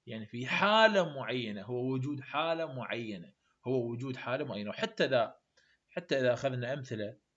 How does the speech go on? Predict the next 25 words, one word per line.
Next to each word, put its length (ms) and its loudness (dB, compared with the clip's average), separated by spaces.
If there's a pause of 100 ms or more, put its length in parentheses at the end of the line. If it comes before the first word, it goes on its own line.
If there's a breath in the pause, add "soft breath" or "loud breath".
كثيرة 400 0
على، 260 2
على، 580 -4 (640)
راح 160 2
نلاحظ 340 2
أنه 280 -6
هو 300 -4
وجود 220 -4
حالة 380 -2
معينة. 460 -8 (760)
إذا 440 -4 (600)
ووجه 640 -6
الحسناء 520 -12
في 120 -16
المرآة، 800 -10
في 100 -8
المرآة، 500 -6 (800 soft breath)
آه، 400 -12
كأن 520 -12 (100)
فوق 380 -4
رؤوسنا، 640 -10
إنما 260 -6
الحياة 500 0
الدنيا 640 -10
كماء 680 -6